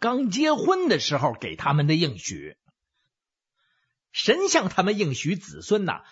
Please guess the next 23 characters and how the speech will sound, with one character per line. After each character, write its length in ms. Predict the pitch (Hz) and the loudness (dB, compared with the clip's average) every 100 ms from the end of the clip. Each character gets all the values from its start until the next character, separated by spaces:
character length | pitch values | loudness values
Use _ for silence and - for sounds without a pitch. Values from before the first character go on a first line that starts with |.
| - - | -20 -2
乃 220 | 185 208 | 0 2
是 140 | - | 0
在 240 | 240 269 214 | 0 0 2
他 180 | - | 0
们 220 | 277 262 202 | 0 0 -2
七 500 | - - 302 285 277 | -2 2 2 4 2
老 300 | 160 90 151 | 2 -2 0
八 340 | 285 285 311 | 2 4 2
十 320 | - 175 320 | 2 2 4
的 140 | 311 143 | 2 0
时 180 | 131 | -2
候 120 | 110 107 | -2 -4
了。 180 | 87 - _ _ _ _ _ | -4 -12 _ _ _ _ _
要 260 | 151 123 | 2 2
不 160 | 151 160 | 0 -2
是 180 | - 107 | -2 -2
神 520 | - - 147 277 320 | -2 2 2 2 0
亲 340 | - - 339 285 | 0 0 0 0
自 180 | 202 | 0
跟 240 | 120 185 156 | 2 4 4
他 180 | 180 147 | 2 0
们 140 | 120 | -2
说， 300 | - 123 - | -4 -4 -6